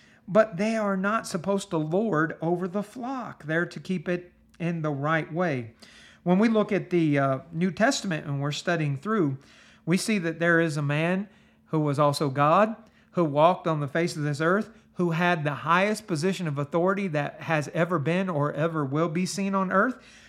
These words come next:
I want you to think about Jesus. And John three thirty-five says, "The Father loveth the Son and have given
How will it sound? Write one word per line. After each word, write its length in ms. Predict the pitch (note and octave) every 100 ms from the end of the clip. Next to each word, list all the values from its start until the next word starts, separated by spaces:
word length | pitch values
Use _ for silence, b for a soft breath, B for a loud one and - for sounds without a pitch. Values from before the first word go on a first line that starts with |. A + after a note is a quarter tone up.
| B
I 40 |
want 180 | F3+ A3
you 60 | A#3
to 60 | F#3+
think 160 | B3+
about 300 | F3 D3+ C#3+
Jesus. 460 | C#3 C#3+ A#2 A#2+ - b b _
And 180 | - D3
John 240 | D3+ F#3 G#3
three 180 | G#3+
thirty-five 640 | G3+ G3 F3+ - E3 G3+ B3+ B B B -
says, 220 | F3 D3+
"The 100 | D3
Father 360 | - F3 G3
loveth 260 | F3 F3 E3
the 80 | D3
Son 240 | G3 G3
and 80 | F#3+
have 120 | D3
given 240 | E3 D#3+